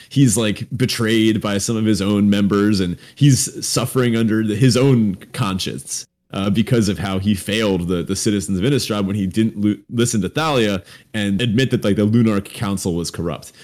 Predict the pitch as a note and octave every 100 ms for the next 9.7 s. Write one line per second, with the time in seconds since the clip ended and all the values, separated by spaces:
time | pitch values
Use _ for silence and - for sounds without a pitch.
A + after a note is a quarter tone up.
0 | - A#2 G#2+ F3+ D#3+ B2+ A2+ - - A#2+
1 | G#2+ F#2+ F#2 - _ _ - G2+ B2 A#2
2 | G#2+ A2 A#2 C#3+ C#3+ G2 G2+ A2+ B2 A2
3 | C3 C3 A2 G#2+ F#2 - G#2 G2 F2 G2
4 | F#2+ D2 F#2+ F#2 D#2+ D2+ C#2+ - - B2
5 | C#3+ C3 C3+ A2+ C#3+ B2 A2 G#2+ A2+ G2
6 | G#2+ G2 F#2 A#2 G#2 F#2+ - A2+ G#2+ -
7 | F2+ D2 F2 G2 F#2 F#2+ F2 - F#3 D#3
8 | B2 A2 - - _ - D3 F#3+ D3+ F#3
9 | D3 C3+ B2 G2 E2+ D#2